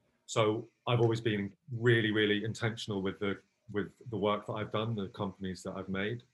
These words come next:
Is central to that, is making the, that business fit around the family.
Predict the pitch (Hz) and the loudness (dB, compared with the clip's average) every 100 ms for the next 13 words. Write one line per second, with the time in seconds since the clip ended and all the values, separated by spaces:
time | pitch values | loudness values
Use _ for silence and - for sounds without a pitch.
0 | 117 104 - - _ - - 120 101 101 | -12 -10 -12 -18 _ -16 -6 -2 -2 -4
1 | 104 117 113 127 - _ _ _ _ - | -8 -2 -2 -2 -6 _ _ _ _ -6
2 | 113 98 95 95 95 90 90 _ 107 95 | -4 -2 -4 -4 -10 -10 -16 _ -2 -2
3 | 107 92 - 101 98 85 - - _ _ | -2 -6 -4 -4 -6 -6 -10 -16 _ _
4 | _ _ _ - 101 - - 95 95 92 | _ _ _ -6 -4 -4 -6 -2 -2 -4
5 | 90 107 95 107 | -6 -4 -4 -2